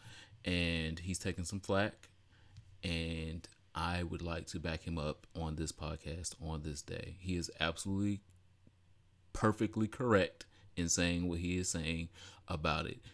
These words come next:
Take the money out these motherfuckers' pockets because their money is dirty. And I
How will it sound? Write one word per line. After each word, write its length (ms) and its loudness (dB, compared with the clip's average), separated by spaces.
Take 220 -2
the 60 -2
money 280 4
out 140 6
these 160 4
motherfuckers' 460 2
pockets 440 0
because 320 -2
their 160 2
money 480 2
is 160 0
dirty. 560 2
And 280 2
I 460 6